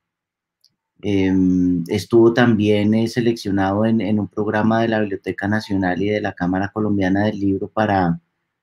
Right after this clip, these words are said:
em, subvencionar la traducción de títulos, eh, del español a, a otros idiomas. También estuvo seleccionado por, eh, Fundalectura, que es un,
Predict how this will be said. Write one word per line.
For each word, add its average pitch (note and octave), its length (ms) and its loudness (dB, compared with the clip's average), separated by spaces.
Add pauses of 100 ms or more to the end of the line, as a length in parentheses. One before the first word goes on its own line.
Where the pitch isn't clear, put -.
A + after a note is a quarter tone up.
(140)
em, F2+ 840 2 (340)
subvencionar G2 680 0
la G2+ 160 -2
traducción G2 440 0
de G2 140 -2
títulos, G#2+ 1040 -2
eh, F2 320 -6
del F#2 140 -4
español F2+ 480 0
a, G2 160 0
a G2+ 180 -4
otros G2+ 300 -12
idiomas. B2 600 2 (1040)
También A2+ 480 4
estuvo B2 960 4
seleccionado A2 1000 -4
por, B2 260 -2
eh, F#2+ 360 -2 (140)
Fundalectura, A2+ 960 0
que F#2+ 160 -10
es F#2+ 140 -12
un, G#2 360 -6